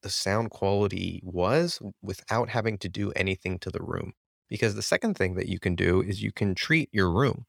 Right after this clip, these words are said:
right? You can sound treat your room. If you have a mic that is like a condenser or a Yeti or something, a U S B mic, a lot of these ones that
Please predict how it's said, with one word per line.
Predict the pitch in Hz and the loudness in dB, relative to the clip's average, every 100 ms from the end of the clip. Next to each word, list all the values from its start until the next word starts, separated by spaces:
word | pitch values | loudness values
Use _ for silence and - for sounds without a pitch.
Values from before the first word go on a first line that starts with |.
| - | 0
right? | 92 104 | 0 0
You | 101 | -4
can | 95 | -4
sound | 92 107 123 120 | -2 0 0 0
treat | - 104 | 0 0
your | 92 90 | 0 2
room. | 120 113 - _ _ | 2 2 -4 _ _
If | - - | -8 -4
you | 131 | 0
have | 117 110 - | 0 0 0
a | 95 90 - _ _ - | 0 0 -4 _ _ 0
mic | 95 92 - | 0 0 0
that | 85 - | -2 2
is | 95 85 | -2 0
like | - - | -2 -4
a | - | -4
condenser | 90 87 107 - 104 104 | 0 2 2 2 2 4
or | 85 - 80 | 4 2 -2
a | |
Yeti | 85 98 107 107 101 | 2 4 4 4 4
or | 90 87 | 2 0
something, | - 117 104 104 92 80 - | 0 -4 0 0 0 -2 -4
a | - | -2
U | 92 107 | 2 2
S | 104 | 2
B | - 101 | 2 2
mic, | 104 98 95 | 4 4 4
a | 95 | 2
lot | 95 | 4
of | 101 | 4
these | 98 92 | 0 0
ones | 95 98 95 | 0 0 -2
that | - 87 | -2 -2